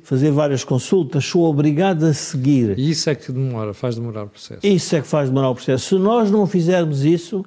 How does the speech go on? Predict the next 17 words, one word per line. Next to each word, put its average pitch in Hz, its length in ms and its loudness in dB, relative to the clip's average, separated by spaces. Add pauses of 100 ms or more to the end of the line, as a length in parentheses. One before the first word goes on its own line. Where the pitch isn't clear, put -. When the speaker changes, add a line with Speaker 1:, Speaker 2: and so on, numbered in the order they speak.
(400)
Speaker 1:
então 165 500 0
é 165 60 2
uma 156 180 2
relação 151 520 0
de 139 80 2
um 147 100 2
para 147 200 0
um. 107 200 -2 (280)
Mas 170 280 2
isso 226 240 0
pode 202 220 -2
fazer 190 220 0
António 180 380 0
Costa 180 400 -2
em 175 60 2
sua 190 260 -2
casa, 127 480 -2